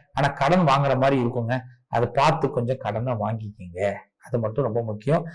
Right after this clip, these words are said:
அது மாதிரி கார் பயணங்கள், டூ வீலர் பயணங்கள் இதெல்லாம் மீனராசிக்கு இந்த வாரம் உண்டு. பயண விஷயங்கள், ஆஹ், பர்ச்சேசிங் விசேஷங்கள் இதெல்லாம் கண்டிப்பா நடக்க போகுது. ஆனா பூரட்டாதி நட்சத்திரத்துக்கு மட்டும் கா-, வாரத்தோடைய கடைசி பகுதி,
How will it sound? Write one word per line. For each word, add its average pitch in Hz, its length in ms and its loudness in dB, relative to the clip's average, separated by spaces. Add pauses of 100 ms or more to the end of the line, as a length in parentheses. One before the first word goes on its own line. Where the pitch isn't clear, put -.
(140)
அது 135 180 2
மாதிரி 165 240 4
கார் 156 360 4
பயணங்கள், 123 640 0
டூ 160 160 4
வீலர் 139 260 4
பயணங்கள் 117 480 -2
இதெல்லாம் 127 300 -2
மீனராசிக்கு 120 400 -4
இந்த 110 140 -6
வாரம் 107 280 -2
உண்டு. 120 400 -4 (260)
பயண 156 360 4
விஷயங்கள், 143 760 0 (300)
ஆஹ், 123 680 2 (280)
பர்ச்சேசிங் 151 460 4
விசேஷங்கள் 139 960 -2
இதெல்லாம் 135 340 2
கண்டிப்பா 131 360 0
நடக்க 120 260 0
போகுது. 117 480 -4 (140)
ஆனா 151 280 0
பூரட்டாதி 196 420 6
நட்சத்திரத்துக்கு 127 560 2
மட்டும் 135 260 2
கா-, 139 240 4
வாரத்தோடைய 151 600 4
கடைசி 135 460 0
பகுதி, 110 360 -6